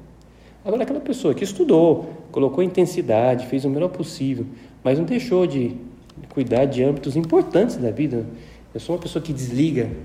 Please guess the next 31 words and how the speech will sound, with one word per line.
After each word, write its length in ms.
de 120
todo 260
o 40
resto 340
e 20
fico 260
só 460
numa 180
coisa. 460
É, 100
tem 320
pessoas 300
que 80
dependem 320
de 120
mim, 440
a 20
minha 140
família 340
depende 400
de 60
mim, 180
mesmo 380
que 60
sendo 200
uma 80
coisa 260
pequena, 600
eu 100
preciso, 560
é, 80